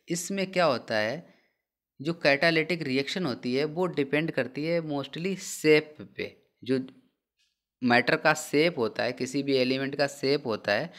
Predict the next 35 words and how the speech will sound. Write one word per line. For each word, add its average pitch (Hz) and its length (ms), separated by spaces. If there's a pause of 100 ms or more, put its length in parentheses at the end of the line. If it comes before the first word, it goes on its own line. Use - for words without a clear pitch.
(280)
उस - 320
शेप 165 260
पे 160 160
डिपेंड 135 420
करती 127 320
है 139 60
ये 139 180
कैटालिसिस 117 640
की 139 140
प्रोसेस। 131 480
इस 131 100
वजह 120 240
से 131 160
इसको 131 180
क्या 131 160
कहते 123 260
हैं, 160 80
शेप 143 500 (140)
सिलेक्टिव 117 640
कैटालिसिस। 92 680 (640)
और 131 140
इसका 165 380 (200)
बहुत 120 300
ही 170 80
अच्छा 156 220
एग्जांपल 139 560
है 175 100
जियोलाइट, 90 680 (360)
ये 139 160
प्रोसेस 143 380
जियोलाइट 127 480
के 151 80
अंदर 151 240
होती 151 280
है। 185 240